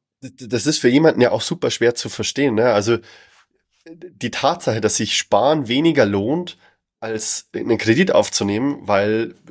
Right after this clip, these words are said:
durch die Inflation du den Kredit eigentlich schon fast mehr abbezahlst oder dadurch Vorteile sogar hast, dass du einen Kredit und Schulden aufnimmst,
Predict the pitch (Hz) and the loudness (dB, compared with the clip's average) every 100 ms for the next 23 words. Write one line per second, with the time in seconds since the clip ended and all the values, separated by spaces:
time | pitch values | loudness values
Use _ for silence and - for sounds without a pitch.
0 | - 113 131 139 120 120 113 101 - 123 | -12 -4 -4 -2 -4 -4 -6 -4 -4 -2
1 | 151 156 - 123 113 110 - 110 185 - | 0 -2 -6 -2 0 0 0 0 0 -2
2 | 107 110 - 110 - 113 - 95 - 113 | -4 -2 -2 -2 0 0 -2 -12 -10 -2
3 | 110 147 - - 143 - 120 123 120 107 | 2 2 2 -4 -4 0 0 0 -2 0
4 | 107 107 - 135 180 104 101 101 98 107 | 2 0 0 0 2 -2 0 2 2 2
5 | 107 - 104 - 107 - 113 - 175 123 | -4 -6 -6 -6 -6 -6 -4 0 0 0
6 | - 98 113 120 147 - | -4 -6 -2 -2 -4 -10